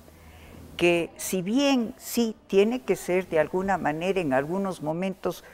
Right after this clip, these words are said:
quizás acompañado para que pueda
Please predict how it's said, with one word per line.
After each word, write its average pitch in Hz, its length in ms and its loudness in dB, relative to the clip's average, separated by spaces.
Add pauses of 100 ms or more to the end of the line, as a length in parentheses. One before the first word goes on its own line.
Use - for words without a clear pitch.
(180)
quizás 180 400 -2
acompañado 170 840 2
para 131 260 0
que - 180 -12
pueda 208 680 4